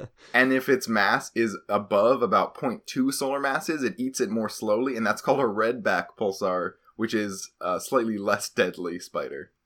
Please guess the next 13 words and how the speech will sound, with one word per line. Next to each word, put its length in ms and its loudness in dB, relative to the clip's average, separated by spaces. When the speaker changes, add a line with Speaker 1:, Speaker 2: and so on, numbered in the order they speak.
Speaker 1:
Wow. 380 -6
So 220 0
compared 560 -4
to 100 -4
the 460 -8
ablation 640 -4
that 120 -6
is 160 -8
slow, 540 -4
this 220 2
eating 320 -2
is, 180 -4
like, 380 -8